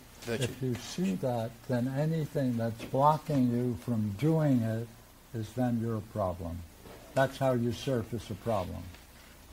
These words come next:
Speaker 1: To act along with that Republic definition.
Speaker 2: If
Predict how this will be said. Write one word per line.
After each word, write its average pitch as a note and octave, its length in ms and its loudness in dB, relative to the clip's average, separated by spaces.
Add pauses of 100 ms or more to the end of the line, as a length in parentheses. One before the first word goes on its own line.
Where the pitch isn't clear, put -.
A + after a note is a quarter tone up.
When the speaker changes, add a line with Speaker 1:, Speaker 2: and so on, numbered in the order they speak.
(2250)
Speaker 1:
To - 200 -4
act A#2 200 0
along G#2 240 0
with G2+ 100 -6
that G2 160 -6
Republic G#2 460 -8
definition. G#2 380 -10
Speaker 2:
If B2 120 -6